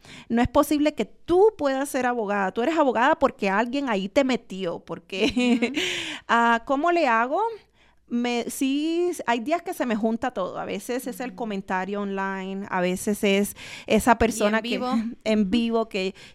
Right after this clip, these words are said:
Speaker 1: que es como está cercana a mí, alguien que le tenía mucho aprecio y después me doy cuenta que, mm, ese aprecio no es, no es recíproco. Am, a-, y cuando yo miro eso,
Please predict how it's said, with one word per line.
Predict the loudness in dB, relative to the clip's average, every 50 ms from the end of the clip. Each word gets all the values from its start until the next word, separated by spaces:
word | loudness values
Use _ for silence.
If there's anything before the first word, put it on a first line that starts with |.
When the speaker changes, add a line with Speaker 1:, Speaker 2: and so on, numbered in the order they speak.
| _ _
Speaker 1:
que | -2 0 0
es | 0 0
como | -2 -2 0 0 0
está | 0 0 0 -2 -2 -2
cercana | 0 0 -2 -2 -2 _ -2 0 2 2 2 2
a |
mí, | 2 0 0
alguien | 0 -2 -4 -4 -4
que | -4
le | -4 -4
tenía | -2 -2 -2 0 -2
mucho | -2 -2 0 0 0
aprecio | 0 0 -2 -4 -2 0 -2 -2 -4 -4 -4 -2 0 0
y | 0
después | -2 -2 -4 -2 -2 -2
me | 0
doy | -2 -2
cuenta | -2 -4 -4 -4 -4 -8
que, | -8 -8 -8 -6 -6 -6 -8 -8
mm, | -10 -10 -8 -6 -4 -4
ese | -2 0 0
aprecio | 2 2 4 2 2 2 2
no | 2 2
es, | 2 2 0 -4 -12 -14 -18 -18 -18 -14 -8
no | -4 -2 0 2
es | 2 2 2 2
recíproco. | 2 0 2 0 -2 -2 -2 0 -2 -2 0 0 0 2 4 2 2 0 -2 -12 -16 -16 -16 -10 -2 2
Am, | 4 4 6 6 6 4 4 4 2 2 2 2 0 0 0 4
a-, | 4 4 4 4 _ _
y | -8 -6 -6 -2
cuando | 2 4 4 4 4 2
yo | 2 0 0
miro | 0 0 2 2 4 4
eso, | 4 2 0 -2 0 2 2 2 2